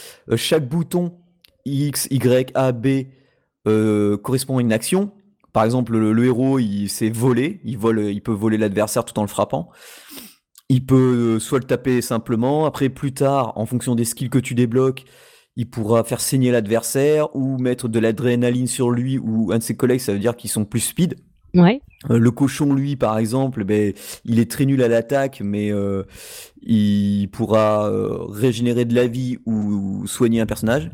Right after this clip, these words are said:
Speaker 2: Mhm.
Speaker 1: Et quand tu veux dans le jeu, enfin en combat, tu appuies sur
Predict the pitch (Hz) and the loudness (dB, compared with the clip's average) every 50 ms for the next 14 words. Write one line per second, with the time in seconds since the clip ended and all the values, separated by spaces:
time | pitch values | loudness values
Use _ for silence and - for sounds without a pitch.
0 | - - - 175 180 226 - _ - 143 175 214 - - - - - - - - | -6 0 2 4 4 2 2 _ 4 4 4 4 2 -4 -14 -20 -20 -20 -20 -20
1 | - - - - - _ _ _ _ _ _ _ _ - 170 202 190 - 180 156 | -20 -20 -20 -20 -20 _ _ _ _ _ _ _ _ -2 -2 -2 -2 -4 -2 0
2 | 151 156 147 143 127 127 117 98 117 117 - - - - _ _ _ _ _ _ | 2 2 2 2 2 0 0 0 0 0 0 -2 -4 -10 _ _ _ _ _ _
3 | _ _ _ _ _ _ _ _ _ _ _ _ _ _ - - 131 120 - 131 | _ _ _ _ _ _ _ _ _ _ _ _ _ _ -6 -2 0 0 2 2
4 | 139 135 135 120 110 120 165 - - - 131 113 - - - 156 139 - - 120 | 2 2 2 2 4 2 2 0 -2 -2 -2 -2 -2 -4 -8 -8 -6 -4 -4 -4
5 | 104 - | -4 -4